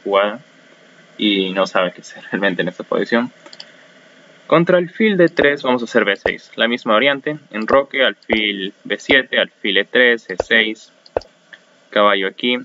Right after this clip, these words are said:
Ahora podemos sacar el caballo primero y no hacer H seis, porque la dama no está en D dos, así que no,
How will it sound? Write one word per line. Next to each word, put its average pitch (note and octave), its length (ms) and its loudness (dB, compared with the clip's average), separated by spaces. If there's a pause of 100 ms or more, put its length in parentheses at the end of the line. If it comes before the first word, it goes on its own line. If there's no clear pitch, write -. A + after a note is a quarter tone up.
(140)
Ahora D#3+ 260 2
podemos C#3+ 380 0
sacar A2+ 300 -2
el G#2 200 -2
caballo G#2 440 -2
primero A2 460 -2
y A2 80 -10
no G#2 120 -4
hacer G#2 280 0
H - 180 -4
seis, - 340 -4
porque - 240 -8
la F#2 120 2
dama G#2 200 -2
no G2 120 -4
está F#2+ 160 -4
en F#2+ 80 -4
D G2+ 80 2
dos, A2 240 2
así F2+ 200 -10
que - 240 -6 (140)
no, G2 480 0